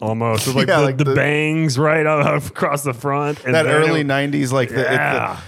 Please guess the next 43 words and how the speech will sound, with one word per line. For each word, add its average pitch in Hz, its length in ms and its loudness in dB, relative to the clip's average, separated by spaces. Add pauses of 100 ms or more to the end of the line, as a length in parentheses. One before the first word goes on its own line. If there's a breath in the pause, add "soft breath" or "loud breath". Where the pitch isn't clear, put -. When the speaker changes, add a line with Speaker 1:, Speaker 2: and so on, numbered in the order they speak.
Speaker 2:
the, 131 280 0
the, 120 300 -2
the 113 60 -12
mullet 135 520 0
had 120 180 -2
kinda 127 220 -2
transformed 123 760 -2
into 104 80 -2
Speaker 1:
Right. 123 200 0
Speaker 2:
that, 90 340 -6
you 117 80 -6
know? 107 80 -6
Speaker 1:
Y-, 165 180 0
yeah, 147 240 0
exactly. 117 440 0
Like, 110 280 -2
it 110 220 -4
was, 127 180 -4
the 127 160 -6
mullet 170 300 -2
was 143 160 -4
kinda 165 380 -8
gone, 117 580 -4
but 104 160 -6
they 131 100 -2
were 135 100 -4
still 135 200 -6
just 120 240 -10
going, 110 240 -4
like, 87 200 -12 (420)
dead 123 200 -4
across 120 420 -4
the 110 120 -8
front 101 340 -8
with 92 140 -16
the 98 80 -18
bangs, 90 420 -10
Speaker 2:
Yeah. 98 160 -8
Speaker 1:
and 92 100 -12
then 90 140 -10
it's 92 100 -10
just 92 180 -14
long 92 600 -8